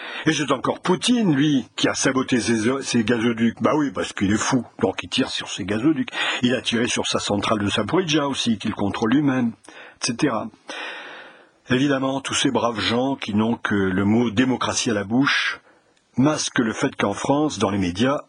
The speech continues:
seule la pensée politcorrecte peut s'exprimer, et que la censure revient en France comme au plus beau jour de l'U R S S.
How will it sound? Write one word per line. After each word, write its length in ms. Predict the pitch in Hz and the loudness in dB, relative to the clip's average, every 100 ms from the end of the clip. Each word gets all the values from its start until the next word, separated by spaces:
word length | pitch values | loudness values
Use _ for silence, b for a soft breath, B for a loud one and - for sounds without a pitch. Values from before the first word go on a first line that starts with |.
| - | -8
seule 480 | - - - 202 180 | -6 -2 0 2 2
la 140 | 143 123 | 0 -2
pensée 540 | - 120 113 - 127 | -2 0 0 0 0
politcorrecte 920 | - 147 123 - 113 107 135 - - B B B - | 2 0 0 0 0 0 -4 -8 -12 B B B -4
peut 120 | 123 | 0
s'exprimer, 880 | - 107 - - 95 90 98 151 190 _ _ B B B B B B B B | 0 -2 -4 0 0 2 2 0 -2 _ _ B B B B B B B B
et 100 | 156 | 0
que 140 | - 147 | 2 0
la 100 | 127 | 0
censure 540 | - 120 - - 156 | 0 -2 -2 0 2
revient 240 | 113 107 107 | 2 0 -2
en 80 | |
France 340 | 92 156 151 - | -2 0 0 0
comme 240 | 123 120 | 0 2
au 100 | 117 - _ | 0 -4 _
plus 260 | 170 233 214 | 0 2 2
beau 380 | 143 156 160 131 | 2 2 4 2
jour 340 | 107 208 190 | 2 2 2
de 100 | 151 | 2
l'U 200 | 143 135 | 2 2
R 80 | 117 | 0
S 200 | 104 - | -4 -6
S. 440 | 160 - - - | -4 -2 -2 -6